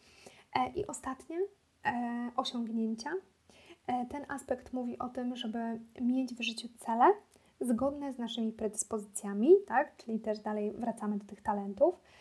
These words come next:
e, z naszymi talentami, z naszymi możliwościami i z naszymi wartościami, e, czyli wszystkim tym, co jest dla nas ważne w życiu. E, i nie chodzi tutaj, mm, to, to jest bardzo, bardzo ważne, że nie chodzi tutaj o osiągnięcia w rozumieniu nagród,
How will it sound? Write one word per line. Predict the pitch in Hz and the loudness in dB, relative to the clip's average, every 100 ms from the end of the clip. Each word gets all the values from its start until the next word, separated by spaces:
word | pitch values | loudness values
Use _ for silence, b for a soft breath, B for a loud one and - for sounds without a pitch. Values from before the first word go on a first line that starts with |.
| B B - | B B -4
e, | 233 220 | 0 -2
z | 220 | 0
naszymi | 226 - 220 - 190 - | 0 2 0 -2 -8 -8
talentami, | - 214 208 285 302 | -4 -2 4 4 4
z | 226 | -2
naszymi | 220 226 220 | -4 -4 0
możliwościami | 240 277 285 247 247 - 220 226 - - | 0 2 0 -2 -6 -6 -4 -2 -4 -6
i | 247 | -4
z | |
naszymi | 240 214 233 220 | -4 -4 -2 -2
wartościami, | 214 240 240 233 202 - 202 208 311 403 - B B B B B - | 0 0 0 -4 -6 -4 -2 0 2 0 -4 B B B B B -4
e, | 247 226 | 0 0
czyli | 226 - 233 - | 0 -4 -6 -6
wszystkim | - 302 - 277 | -4 -2 0 0
tym, | 277 254 | -2 -8
co | 240 | -6
jest | |
dla | 233 226 | -4 0
nas | 226 | 0
ważne | 220 214 208 208 | 2 2 2 -2
w | |
życiu. | 202 - - - _ B B B B - | -6 -8 -12 -18 _ B B B B -4
E, | 240 233 - | -2 0 -2
i | 247 247 247 - | -4 -4 -8 -6
nie | 262 254 | 2 2
chodzi | 247 339 349 285 | 4 6 6 4
tutaj, | 220 220 208 208 - _ _ _ _ _ | -6 -8 -6 -6 -12 _ _ _ _ _
mm, | 262 240 233 | -6 -4 -6
to, | - - | -10 -2
to | |
jest | 247 233 | 6 12
bardzo, | 247 233 - | 12 10 -4
bardzo | - 240 | 4 6
ważne, | 226 214 240 | 6 2 -2
że | 220 240 | -6 -2
nie | |
chodzi | 240 381 | 8 10
tutaj | 370 247 - | 12 10 6
o | 254 | 4
osiągnięcia | 240 240 233 269 254 | 2 -4 -2 -2 -4
w | 226 | -2
rozumieniu | 233 226 226 233 214 | 0 2 2 4 2
nagród, | 208 208 226 226 214 - - | 0 2 2 4 4 2 -12